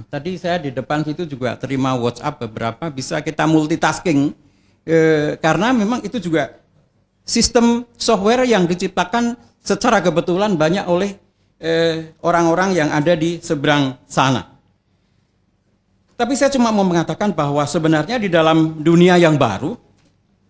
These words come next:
eh, dalam zaman yang baru, kita perlu mengembangkan, eh, sebuah pemikiran, nanti perlu dipikir lebih jauh,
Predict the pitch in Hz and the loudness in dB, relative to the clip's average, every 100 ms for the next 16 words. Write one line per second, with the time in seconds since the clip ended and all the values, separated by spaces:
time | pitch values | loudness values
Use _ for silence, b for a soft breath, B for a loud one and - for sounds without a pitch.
0 | _ 156 156 143 147 151 135 135 143 208 | _ -4 -2 2 4 4 4 4 4 4
1 | 202 185 147 107 104 214 311 - _ _ | 2 2 2 2 0 -4 -4 -10 _ _
2 | _ 196 190 240 202 190 220 196 180 135 | _ -8 -4 -2 -2 0 2 2 2 2
3 | 98 95 92 160 269 - _ _ - 160 | -2 -6 -2 -2 -2 -6 _ _ -6 2
4 | 170 165 175 160 165 165 - - 170 170 | 2 2 0 2 2 2 -2 0 2 2
5 | 190 151 127 196 202 156 147 143 151 156 | 2 0 2 0 -4 -6 -6 -6 -4 -2
6 | 143 139 _ _ _ - 180 180 151 147 | -2 -6 _ _ _ -8 -4 -2 -2 0
7 | 143 123 120 90 196 254 | -2 0 -2 0 -2 -2